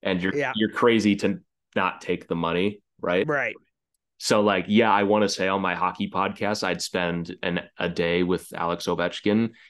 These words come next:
Speaker 1: instead of taking fifty million dollars. I, I'm sorry.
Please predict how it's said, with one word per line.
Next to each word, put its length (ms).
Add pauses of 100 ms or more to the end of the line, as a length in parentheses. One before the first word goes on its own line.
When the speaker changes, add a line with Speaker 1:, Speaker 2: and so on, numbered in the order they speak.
Speaker 1:
instead 400
of 120
taking 360
fifty 480
million 680
dollars. 720 (1400)
I, 200 (500)
I'm 180
sorry. 580